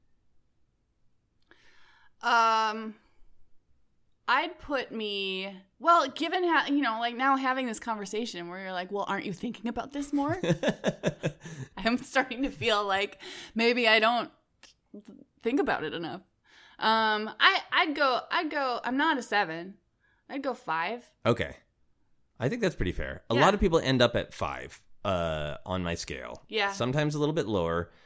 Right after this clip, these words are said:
Speaker 2: uh, but I feel like, I feel like seven is like, I'm, I'm really, really, this is affecting me massively.
Speaker 1: Yeah, it's not,
Speaker 2: Um,
Speaker 1: yeah, it's not, like, in, hindering my, my life.
Speaker 2: Yeah.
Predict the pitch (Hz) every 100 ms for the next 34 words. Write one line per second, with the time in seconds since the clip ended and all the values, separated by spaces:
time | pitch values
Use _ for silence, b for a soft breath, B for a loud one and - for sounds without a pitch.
0 | b - 101 95 90 87 110 104 - 139
1 | 147 143 - - 107 104 101 - - _
2 | - 123 151 123 - 123 113 104 92 92
3 | 90 - 104 101 104 113 107 95 87 87
4 | 98 104 95 90 87 90 85 80 82 92
5 | 90 87 76 - - _ _ _ _ -
6 | 87 98 - 90 85 82 78 73 82 _
7 | 101 95 85 - 73 69 71 339 196 175
8 | 180 - 247 294 311 339 165 156 160 254
9 | 180 190 294 311 254 233 220 - 220 220
10 | 190 - 233 226 214 208 202 190 180 -
11 | - - - 180 170 165 165 170 208 123
12 | 123 80 69